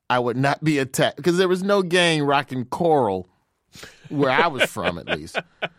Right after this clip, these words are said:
The easiest thing to let gang members know that I wasn't in a gang is that I used to walk home carrying a flute and a soccer ball, <laughs> which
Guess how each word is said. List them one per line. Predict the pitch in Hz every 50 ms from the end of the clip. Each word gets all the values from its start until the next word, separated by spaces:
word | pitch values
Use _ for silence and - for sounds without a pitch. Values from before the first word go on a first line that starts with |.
| _ - - _ _ _ - 175 - _ _ _ _ _ _ _ _ - -
The | - 104 - 139
easiest | 147 156 131 147 127 - -
thing | 135 123 113 104 104
to | 101
let | 95 101 101 92 - 87 90
gang | 104 101 104 104 104
members | 101 98 95 92 95 92
know | 98 95 95
that | 87 87 82
I | 92 101
wasn't | 98 98 95 90 90 90 90
in | 90 87
a | 85
gang | 80 90 85 85 85 85 82 80
is | 80 80 85
that | 80 71
I | 82 95
used | 98 92 90 - -
to | 90
walk | 85 85 87 87 87 -
home | 101 92 90 90
carrying | 87 - 104 95 90 87 87 82 78
a | 78
flute | 78 - - - - 101 98 107 110 98 - - -
and | 87 85
a | 82
soccer | - - - - 101 92 90 - - 90
ball, | 78 80 78 78 71 78 - _ - - - - - - - - - - - - -
<laughs> | - - 440 - - 403 381 - - 381 - -
which | - - - - - - - -